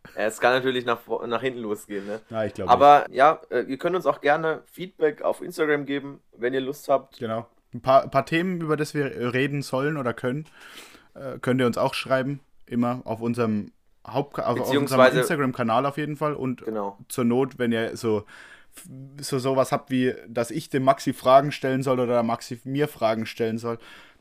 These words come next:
Speaker 2: dann könnt ihr das ruhig, äh, da mit reinbringen.
Speaker 1: Ja.
Speaker 2: Und dann schreibt ihr das einfach.
Speaker 1: Unser Plan ist, den Podcast, äh, wöchentlich aufzunehmen.
Speaker 2: Genau.
Speaker 1: Sprich, äh, jeden Sonntag haben wir vor, eine neue Folge zu bringen. Die wird dann entweder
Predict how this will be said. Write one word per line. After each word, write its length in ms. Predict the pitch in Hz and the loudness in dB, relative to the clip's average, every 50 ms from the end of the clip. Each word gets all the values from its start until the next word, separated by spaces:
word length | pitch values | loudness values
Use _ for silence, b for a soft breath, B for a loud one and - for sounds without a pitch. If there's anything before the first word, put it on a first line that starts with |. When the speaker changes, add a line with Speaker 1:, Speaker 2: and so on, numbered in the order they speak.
| _ | _
Speaker 2:
dann 320 | - 117 110 113 117 117 - - _ | -4 -2 0 0 0 -2 -4 -6 _
könnt 200 | - 156 156 160 | -2 0 0 2
ihr 60 | 156 | 0
das 200 | 135 135 - - - - | 0 -2 -6 -10 -14 -10
ruhig, 400 | - 127 127 120 143 151 - - - | -6 -4 -2 -2 -2 -2 -4 -6 -8
äh, 500 | - 123 120 120 120 117 120 117 117 117 | -4 0 2 2 2 2 2 0 -2 -2
da 160 | 120 117 113 | -2 -2 0
mit 180 | 117 117 - - | -2 -2 0 0
reinbringen. 440 | 113 117 127 123 127 143 156 156 - _ _ _ _ _ - | 0 0 0 -2 -4 -6 -8 -8 -12 _ _ _ _ _ -20
Speaker 1:
Ja. 120 | - - - _ _ _ _ | -20 -20 -20 _ _ _ _
Speaker 2:
Und 160 | - 120 113 | -6 -4 -2
dann 320 | 107 104 101 101 101 104 - _ _ _ _ _ _ - _ _ _ | -2 -2 -2 -4 -6 -8 -10 _ _ _ _ _ _ -20 _ _ _
schreibt 360 | - - - 117 113 - - | -18 -8 -6 -6 -6 -4 -6
ihr 60 | 113 | -6
das 100 | 104 101 | -6 -6
einfach. 380 | 98 98 110 101 104 95 - - _ _ _ _ _ _ - - - - - 127 127 | -6 -6 -6 -8 -8 -12 -14 -18 _ _ _ _ _ _ -20 -20 -20 -20 -18 -6 -4
Speaker 1:
Unser 200 | 143 139 139 131 | 0 2 2 2
Plan 360 | - 127 123 127 143 156 131 | 4 4 4 4 4 4 2
ist, 340 | 135 143 139 139 - - - | 0 -2 -2 -4 -10 -8 -8
den 140 | 120 117 110 | -6 -6 -2
Podcast, 560 | - 135 131 - - 127 120 113 - - - | -2 -2 -2 2 2 2 2 2 0 -4 -4
äh, 160 | 107 110 104 | -2 -2 -2
wöchentlich 320 | 113 139 139 160 156 147 - | -2 -4 -4 -6 -4 -2 -2
aufzunehmen. 520 | 135 147 - - 156 147 156 160 180 190 - _ _ _ _ _ - | -2 -2 -2 -6 -6 -6 -6 -6 -6 -10 -16 _ _ _ _ _ -6
Speaker 2:
Genau. 240 | - - 101 95 95 - - | -2 -2 0 0 -2 -4 -10
Speaker 1:
Sprich, 400 | - - - 120 120 117 - 78 | -18 -6 -2 -2 -2 -2 -4 -2
äh, 220 | 90 107 107 98 - | -2 0 0 0 -2
jeden 260 | 104 113 131 131 120 107 | -2 -2 0 0 0 0
Sonntag 480 | 117 117 127 127 131 127 123 - - _ _ _ _ _ _ _ | 0 0 2 4 4 4 2 0 -6 _ _ _ _ _ _ _
haben 160 | - 107 117 117 | -6 -6 -4 -4
wir 100 | 113 110 | -6 -2
vor, 180 | - 117 110 | 2 2 4
eine 100 | 110 113 | 4 2
neue 220 | 107 104 107 110 113 | 2 0 0 0 0
Folge 300 | - 110 113 113 113 110 | 0 0 0 0 -2 -6
zu 140 | - 104 | -8 -8
bringen. 260 | - 104 110 120 123 117 | -6 -6 -6 -4 -4 -6
Die 120 | 107 92 | -4 -4
wird 140 | 110 104 117 | -2 0 2
dann 180 | 110 104 107 | 0 0 0
entweder 540 | - 104 113 98 110 101 104 101 104 - - | -4 -8 -6 -4 -2 2 2 2 2 0 -6